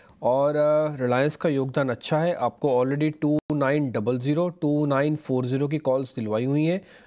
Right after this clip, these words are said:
स्टॉप लॉसेस टारगेट को अच्छे से फॉलो करना और उसके बाद आप ट्रेड देखना। एक दो शेयर पता करते हैं, पीएनबी,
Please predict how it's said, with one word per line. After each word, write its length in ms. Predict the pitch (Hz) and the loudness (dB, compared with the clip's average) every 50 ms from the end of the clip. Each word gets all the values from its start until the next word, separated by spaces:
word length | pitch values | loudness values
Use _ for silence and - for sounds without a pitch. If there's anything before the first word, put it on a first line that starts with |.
| _ - | _ -16
स्टॉप 320 | - - - 151 127 - | -6 -2 -2 -2 0 -2
लॉसेस 300 | 160 156 147 175 156 - - | -2 -2 -2 -2 -2 -2 0
टारगेट 320 | 151 131 135 139 156 143 | 0 0 0 -2 -4 -4
को 140 | - - 131 | -4 -4 -4
अच्छे 540 | 127 - _ - - _ - - - 226 214 | -4 -6 _ -16 -16 _ -2 0 0 0 0
से 160 | - - 208 | -2 -4 -6
फॉलो 340 | 170 - 165 156 151 156 143 | -2 -2 0 0 2 0 0
करना 360 | - 151 143 156 170 196 208 - - - - - - _ | 0 -2 0 0 -2 -2 -2 -6 -12 -20 -20 -20 -8 _
और 100 | - 131 | -2 -2
उसके 220 | 135 - - - 151 | -2 -2 -4 -2 0
बाद 160 | 135 131 135 | 0 2 2
आप 160 | 139 131 - - | 0 -2 -4 -4
ट्रेड 180 | 135 123 113 | -4 -4 -2
देखना। 360 | 107 113 107 - 123 113 104 - - - - - _ - | -2 -4 -4 -4 -6 -6 -6 -8 -12 -20 -20 -16 _ -2
एक 160 | 143 156 160 | -2 0 0
दो 100 | 175 196 | 0 -2
शेयर 240 | 185 - - 175 170 | -2 -2 -2 -2 -2
पता 240 | 165 170 151 160 156 | -2 -2 -2 -2 -2
करते 300 | 143 147 139 - - 190 | -2 -4 -4 -4 -4 -4
हैं, 160 | 208 208 - | -4 -4 -4
पीएनबी, 520 | - 131 131 139 139 139 139 139 180 214 | -2 0 0 2 0 0 0 0 -2 -2